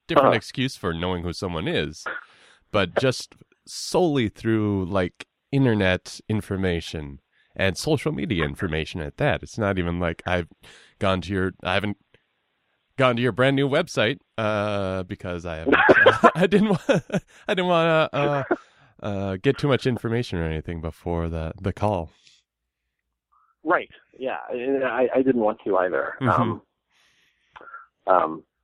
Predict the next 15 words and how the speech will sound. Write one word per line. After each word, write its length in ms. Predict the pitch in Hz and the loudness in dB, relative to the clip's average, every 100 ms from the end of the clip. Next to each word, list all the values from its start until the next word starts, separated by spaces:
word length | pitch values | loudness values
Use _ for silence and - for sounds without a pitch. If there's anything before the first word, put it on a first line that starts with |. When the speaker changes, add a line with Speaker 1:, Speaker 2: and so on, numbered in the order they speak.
| _ _ _ _ _ - - | _ _ _ _ _ -20 2
Speaker 2:
but 260 | - 165 | 6 8
yeah, 260 | 180 311 - | 10 10 10
it's, 160 | - - - | 6 2 -2
uh, 140 | 175 - | -2 -2
it's, 160 | - - _ | -8 -12 _
it's, 220 | 135 160 _ 190 | -6 -6 _ 0
um, 280 | 180 165 160 _ _ _ _ _ _ _ _ _ _ _ _ _ _ - | 0 -2 -10 _ _ _ _ _ _ _ _ _ _ _ _ _ _ -4
yeah, 80 | 349 | 0
I, 100 | - | 0
you 200 | 190 226 | 2 4
know, 140 | 320 - | 4 4
actually, 320 | 233 - 339 | -2 2 0
how 220 | - 233 | 2 6
do 80 | 320 | 8
you, 340 | 277 175 127 | 8 6 4